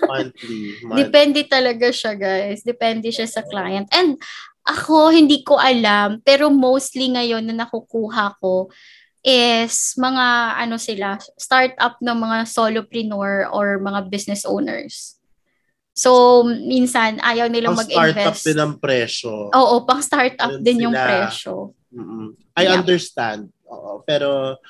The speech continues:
Speaker 1: wala. Your price is your price. Ganyan.
Speaker 2: Yeah.
Speaker 1: Name the price. <laughs> Charis.
Speaker 2: <laughs>
Speaker 1: Ayan, so, ayan, di ba? So, ibig sabihin, ang no experience doesn't exist kasi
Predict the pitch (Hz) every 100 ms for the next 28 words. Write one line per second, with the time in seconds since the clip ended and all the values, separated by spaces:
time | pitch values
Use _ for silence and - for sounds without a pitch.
0 | - - - - - - 185 202 170 165
1 | - 185 202 202 196 202 226 226 - 202
2 | 196 - 175 160 139 131 127 - 139 135
3 | 233 214 190 - 156 151 147 139 139 -
4 | 117 107 110 - - 165 - 277 - 320
5 | 381 208 - - 269 240 240 240 254 214
6 | 185 208 254 - _ - _ - 226 247
7 | 240 - 262 214 247 220 208 208 254 277
8 | 208 214 220 208 208 202 - - 190 180
9 | 170 165 180 196 156 156 180 160 147 -
10 | 151 170 - 156 - 160 156